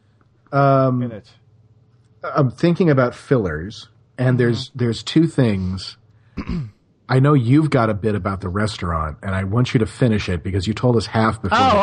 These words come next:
Speaker 2: oh, yeah, yeah, yeah.
Speaker 1: And we were losing our minds, so I really wanna hear
Speaker 2: Right.
Speaker 1: the rest of this.
Speaker 2: So, um, so it's, it's a great thing that, um, uh, Mel Ferrer's character,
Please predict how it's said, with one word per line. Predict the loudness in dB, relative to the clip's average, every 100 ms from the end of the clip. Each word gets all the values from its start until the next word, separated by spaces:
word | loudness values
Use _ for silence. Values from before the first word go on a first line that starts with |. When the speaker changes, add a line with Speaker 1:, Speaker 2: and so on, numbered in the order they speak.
| 2
Speaker 2:
oh, | 2
yeah, | 0
yeah, | -2
yeah. | -2 -4 -8 _ _ -4
Speaker 1:
And | 2
we | 4
were | 4
losing | 4 4 4 2
our | 0 -2
minds, | -2 -4 -4
so | -4
I |
really | -2 0 2
wanna | 2 0
hear | -2
Speaker 2:
Right. |
Speaker 1:
the | -6
rest | -10 -14
of | -16
this. | -16 -18 -20 -16
Speaker 2:
So, | -4 -2 0
um, | 2 2 0 -4 -14 _ _ _ _ _ _ _ _ -8
so | -4 -4
it's, | -4
it's | -6 -6
a |
great | -4 -4
thing | -6 -6
that, | -6 -2
um, | 0 2 0 -2 -10 -16 _ _ _ _ _ _ _ -12
uh, | -4 -2 -2 -4 -6
Mel | -4 -2 -2
Ferrer's | 0 0 0 -2
character, | -2 -2 0 -4 -6